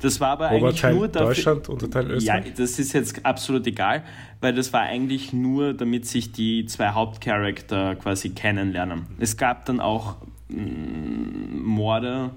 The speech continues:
Speaker 1: oder Mord, äh, dann auf, auch nur auf einer Seite oder so.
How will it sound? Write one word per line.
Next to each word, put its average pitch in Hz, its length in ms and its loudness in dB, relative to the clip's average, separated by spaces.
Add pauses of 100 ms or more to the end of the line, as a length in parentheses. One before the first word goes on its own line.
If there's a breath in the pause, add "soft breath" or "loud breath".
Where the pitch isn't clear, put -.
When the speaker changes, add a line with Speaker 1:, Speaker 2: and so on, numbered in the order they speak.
(140)
Speaker 1:
oder 95 340 -2
Mord, 98 720 -2 (120)
äh, 92 380 0 (500)
dann 101 180 0
auf, 95 320 0
auch 101 320 -4
nur 101 180 2
auf 98 140 -4
einer 92 280 -2
Seite 60 480 -4
oder 58 140 -8
so. - 220 -10